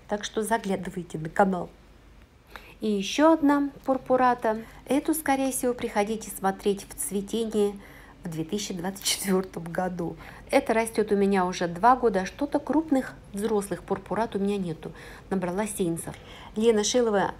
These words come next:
из Канады недавно скинула мне фотки ее цветущей пурпураты. Говорит, пахнет сладко, вкусно, как выпечкой. Посмотрите, какой правильной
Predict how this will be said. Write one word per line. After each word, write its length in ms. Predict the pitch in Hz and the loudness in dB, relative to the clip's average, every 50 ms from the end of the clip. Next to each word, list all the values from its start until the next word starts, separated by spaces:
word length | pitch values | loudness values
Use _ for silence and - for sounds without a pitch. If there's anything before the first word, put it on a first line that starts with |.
| - - | -8 -2
из 220 | - 202 196 - - - | -2 -2 0 -2 -6 0
Канады 380 | - 208 208 202 202 190 - 175 | 2 2 4 4 2 0 0 0
недавно 380 | 175 190 190 208 214 214 196 196 | -2 0 0 2 2 2 0 -2
скинула 440 | 196 - - 208 196 190 185 180 | -4 -4 -2 -2 0 0 0 0
мне 180 | 175 175 180 175 | -2 -2 -2 -4
фотки 400 | 165 - - 226 226 - - - | -4 -2 -2 -2 -2 -2 -4 -4
ее 400 | 185 - - 185 185 185 208 208 | -4 -2 -2 -2 -2 0 -2 -2
цветущей 680 | 202 - - 196 202 202 - 196 185 - - - 170 | -4 -4 -4 -4 -4 -4 -4 -4 -4 -4 -4 -6 -8
пурпураты. 720 | - - 175 170 - - 185 180 175 165 160 - - 156 156 156 - - - - - - - - - - - - - | -6 -8 -8 -8 -6 -4 -2 2 2 2 2 0 -2 -4 -6 -6 -12 -18 -18 -18 -18 -18 -20 -20 -20 -20 -20 -16 -12
Говорит, 360 | - 175 185 170 175 175 165 - | -8 -6 -4 -4 -4 -6 -8 -6
пахнет 720 | - - 240 302 330 - - - 285 285 285 285 285 - - - - - - - - - - - - - - - | -2 -2 0 0 -2 -6 -6 -2 0 0 2 0 0 -4 -8 -14 -20 -20 -20 -20 -20 -20 -20 -20 -16 -16 -14 -12
сладко, 600 | - 156 190 233 277 277 - - - 226 226 220 | -8 -4 -2 -2 -2 -4 -6 -8 -10 -8 -8 -8
вкусно, 640 | 208 - - - - - 226 240 233 - 190 180 175 - | -10 -14 -18 -10 -6 -6 -6 -6 -6 -6 -8 -8 -8 -6
как 300 | - 180 190 196 - - | -6 -6 -6 -6 -6 -10
выпечкой. 800 | 156 151 151 190 185 185 - 156 - - - - 165 151 151 143 139 - - - - - - - - - | -12 -6 -6 -6 -4 -4 -8 -10 -10 -10 -8 -6 -6 -6 -6 -8 -12 -16 -20 -20 -20 -20 -20 -20 -20 -18
Посмотрите, 360 | - - - 202 214 208 202 - | -14 -8 -4 -4 -4 -4 -6 -8
какой 640 | - 156 151 - - - 226 254 285 311 302 - - - - | -8 -8 -8 -8 -4 -2 0 2 2 0 -2 -6 -12 -18 -18
правильной 720 | - - - 160 160 180 196 202 208 202 202 196 185 185 185 | -16 -10 -6 -4 -4 -2 -2 -2 -2 -2 -2 -4 -4 -6 -8